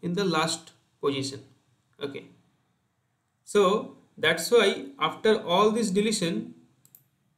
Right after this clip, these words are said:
the array will be look like that. One, two, three, eight, sixteen, eighteen. Totally it is in a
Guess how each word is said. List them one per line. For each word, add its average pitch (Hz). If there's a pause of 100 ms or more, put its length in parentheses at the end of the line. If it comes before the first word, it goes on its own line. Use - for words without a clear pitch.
(320)
the 156
array 185
will 190
be 190
look 160
like 160
that. - (580)
One, 151
two, 156
three, 147
eight, 160
sixteen, -
eighteen. - (220)
Totally 185
it -
is -
in 165
a 233